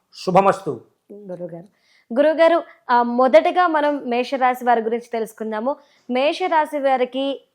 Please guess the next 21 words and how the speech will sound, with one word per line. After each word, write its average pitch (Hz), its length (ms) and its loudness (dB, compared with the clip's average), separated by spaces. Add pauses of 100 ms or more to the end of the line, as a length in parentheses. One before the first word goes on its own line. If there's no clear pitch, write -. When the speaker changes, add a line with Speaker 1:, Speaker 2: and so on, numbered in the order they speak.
(260)
Speaker 2:
ఈ 247 140 0
మా-, 226 340 -2
ఈ 240 180 0
నెలంతా 269 480 0
కూడా 262 220 2
ఎలా 220 320 0
ఉండబోతుంది, 220 840 -4 (160)
అలానే 254 460 -4 (320)
ఎలాంటి 330 420 2
పరిహారాలు 269 760 2 (100)
చేసుకోవాలి, 240 640 0 (180)
ఏ 247 220 0
దేవుణ్ణి 247 600 -4
ప్రార్థిస్తే 233 680 -4
వారికి 220 280 -8
మంచి 208 280 -12
జరుగుతుంది 208 520 -8
అనేది 220 320 -4
కాస్త - 500 -14
క్లుప్తంగా 240 480 -8
వివరించగలరా? 196 760 -10